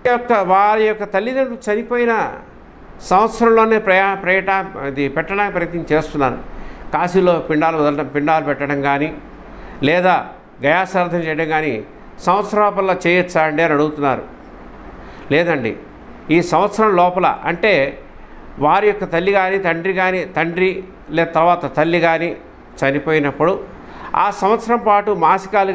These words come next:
కానీ ఇవన్నీ కూడా వారి ఇంట్లోనే మాసికాలే పెట్టాలి. సంవత్సరం తర్వాత మాత్రమే, సంవత్సరం విమోకం అయిపోయిన తర్వాత మాత్రమే ఈ గయా శ్రాద్ధం పెట్టడం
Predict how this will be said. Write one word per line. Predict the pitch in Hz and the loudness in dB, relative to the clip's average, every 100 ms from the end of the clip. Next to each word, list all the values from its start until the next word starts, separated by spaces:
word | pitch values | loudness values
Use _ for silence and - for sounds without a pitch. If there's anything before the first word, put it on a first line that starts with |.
| 180 | 2
కానీ | 175 190 190 - - - 165 | 2 -2 -6 -14 -20 -8 0
ఇవన్నీ | 190 202 220 185 | 2 4 2 4
కూడా | 202 196 135 - - - - - - 151 | 2 2 0 -6 -18 -20 -20 -20 -2 2
వారి | 180 175 | 2 2
ఇంట్లోనే | 165 202 190 202 208 170 | 0 0 0 0 -2 0
మాసికాలే | 165 175 185 170 170 143 | 0 0 -2 -2 -2 -4
పెట్టాలి. | - 120 117 131 139 107 - - - - - - - - - - - - - - - - - | -2 -2 0 2 2 0 -10 -20 -20 -20 -20 -20 -18 -18 -18 -18 -18 -18 -18 -18 -18 -16 -2
సంవత్సరం | 170 214 220 233 214 | 0 0 2 2 2
తర్వాత | 180 202 208 208 190 | 4 4 4 2 0
మాత్రమే, | 180 180 185 185 | 0 0 -2 0
సంవత్సరం | 180 196 202 190 | -2 -2 0 0
విమోకం | 190 190 175 | 0 0 0
అయిపోయిన | 160 170 151 | 0 -2 0
తర్వాత | 147 156 147 | 2 2 0
మాత్రమే | 143 135 151 226 254 - - - - - | -2 0 2 2 0 -8 -20 -20 -14 -4
ఈ | 151 127 | -2 2
గయా | 143 170 170 | 2 2 2
శ్రాద్ధం | 160 147 151 | 0 0 -2
పెట్టడం | 151 143 | -2 -2